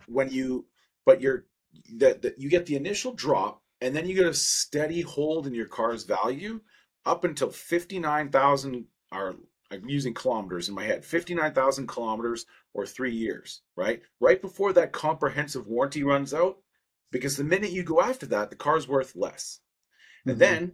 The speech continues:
Speaker 1: it holds value until five years and a hundred thousand kilometers when the powertrain warranty runs out. And those are the two that you might know about. The next big one is when you,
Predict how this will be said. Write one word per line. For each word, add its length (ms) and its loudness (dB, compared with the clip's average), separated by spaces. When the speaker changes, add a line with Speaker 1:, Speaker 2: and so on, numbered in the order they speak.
Speaker 1:
it 140 0
holds 420 0
value 560 0
until 220 -4
five 400 2
years 320 2
and 100 -8
a 40 -6
hundred 300 -2
thousand 360 -2
kilometers 500 -8
when 100 -4
the 60 -6
powertrain 680 0
warranty 300 -10
runs 300 -8
out. 220 -10
And 160 -2
those 200 4
are 40 -12
the 80 0
two 220 -4
that 120 -2
you 100 -2
might 280 0
know 120 -8
about. 280 -12
The 80 -4
next 400 -4
big 200 0
one 280 -12
is 240 2
when 460 -2
you, 260 -4